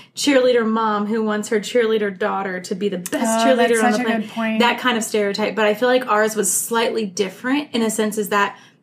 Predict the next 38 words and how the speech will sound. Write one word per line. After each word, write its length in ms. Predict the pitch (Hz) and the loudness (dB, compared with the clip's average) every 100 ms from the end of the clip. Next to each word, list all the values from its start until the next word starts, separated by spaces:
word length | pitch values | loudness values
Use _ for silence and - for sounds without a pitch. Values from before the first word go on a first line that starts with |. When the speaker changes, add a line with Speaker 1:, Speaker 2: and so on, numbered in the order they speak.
| - | -8
Speaker 1:
they 280 | 185 208 220 | 2 4 4
made 260 | 226 226 220 | 2 0 0
rebellious 400 | 208 202 214 214 | 0 0 0 -2
decisions, 500 | - 247 277 302 - - | -2 0 0 -2 -6 -12
so 220 | - 233 | -2 0
we 220 | 185 196 | 0 -2
can't. 340 | 180 180 - 240 | -6 -10 -12 -4
Speaker 2:
Let 120 | 269 | 0
me 100 | 294 285 | 2 2
ask 240 | 254 - | 2 0
you 120 | 240 | -4
this. 240 | 214 208 208 | -2 -4 -4
It's 80 | 214 | -4
kind 220 | 233 220 | -2 -2
of 80 | 220 | -2
a 40 | |
funny 220 | 214 220 208 | -2 -4 -4
question. 360 | 220 214 240 | -4 -2 2
Speaker 1:
Yeah. 160 | - - | 2 2
Speaker 2:
Are 100 | 226 | 0
you 500 | 233 262 277 277 277 - - - - _ _ _ | 2 0 0 -4 -6 -12 -20 -20 -20 _ _ _
first 380 | - 285 330 - | 0 0 0 0
generation 640 | 339 330 320 320 339 330 | 0 2 0 -2 -4 -4
Christians, 720 | 330 320 - 330 320 311 - | -2 -2 -2 -4 -2 -4 -4
second 360 | - 262 285 285 | -2 0 2 2
generation 580 | 294 285 277 285 294 285 | 2 2 2 0 -2 0
Christians? 520 | 294 285 302 269 262 | 0 0 -2 0 0
And 100 | 254 | 0
what 100 | 269 | 2
I 60 | 262 | 2
mean 180 | 262 | 2
by 120 | 262 254 | 2 2
Speaker 1:
Oh. 40 | |
Speaker 2:
that, 220 | 247 247 | 2 2
like, 180 | 240 233 | 0 -2
were 80 | 240 | -4
your 280 | 233 240 240 | 0 -2 -2
parents 640 | 226 233 233 220 220 - | -2 0 0 -2 -4 -10